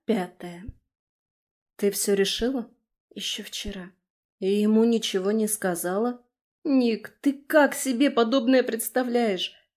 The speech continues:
всхлипнула я. «Мы же столько времени у тебя на сеансах провели. Ты уж как никто должна понимать, что заяви я ему открытым текстом такое, и он нас с Сашкой на замок запрет,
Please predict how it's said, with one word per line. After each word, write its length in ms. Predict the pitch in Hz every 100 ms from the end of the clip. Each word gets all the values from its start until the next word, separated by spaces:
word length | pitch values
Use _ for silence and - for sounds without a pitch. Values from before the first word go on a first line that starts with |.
| _ -
всхлипнула 720 | - - 196 185 190 190 196
я. 340 | 196 175 165 _ _ _ - -
«Мы 100 | 254
же 160 | 254 285
столько 460 | - 294 277 277
времени 480 | 240 269 262 220 220
у 100 | 226
тебя 320 | 226 240 233
на 140 | 214 202
сеансах 560 | - 226 196 - 170
провели. 540 | 190 196 226 226 170 - - -
Ты 160 | - 339
уж 200 | 240 226
как 220 | 233 226
никто 440 | 226 247 - 262 262
должна 360 | 285 269 254
понимать, 480 | 247 247 254 240 -
что 160 | - 233
заяви 400 | 220 247 240 254
я 180 | 220
ему 200 | 220 233
открытым 520 | 233 - 254 254 240 233
текстом 460 | 233 226 - 220
такое, 380 | 220 220 277 269
и 160 | - 214
он 240 | 247 254
нас 180 | 240 220
с 60 |
Сашкой 340 | - 226 - 214
на 140 | 214
замок 420 | 208 247 277 247
запрет, 500 | 185 220 - 254 175